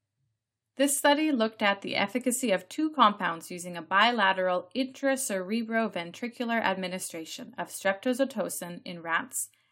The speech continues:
and then evaluated cognitive and motor performance and related pathology. The phosphatase inhibitor, sodium orthovanadate,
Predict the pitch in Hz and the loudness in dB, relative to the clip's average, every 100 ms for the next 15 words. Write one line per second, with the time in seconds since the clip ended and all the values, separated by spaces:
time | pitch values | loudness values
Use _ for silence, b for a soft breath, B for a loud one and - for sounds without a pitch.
0 | - 269 302 302 285 285 277 294 330 226 | 2 4 4 2 4 4 6 2 2 2
1 | 180 180 175 - - 220 269 269 269 220 | 4 4 2 -2 0 2 4 4 4 2
2 | 185 185 190 202 - 170 170 180 - 185 | 0 -2 -6 -10 -6 -6 -6 -8 -8 -8
3 | 170 165 160 170 180 - - - - - | -10 -10 -10 -12 -8 -4 -4 -4 -14 -18
4 | - _ _ _ _ _ _ _ 214 208 | -20 _ _ _ _ _ _ _ -6 4
5 | 254 285 - 302 302 302 294 226 196 180 | 4 6 2 -2 0 0 0 0 2 2
6 | 170 190 - - 202 226 262 262 185 190 | 0 -2 -6 0 0 2 2 2 2 2
7 | 226 202 175 160 160 165 185 - | 0 -2 -2 -4 -8 -12 -12 -16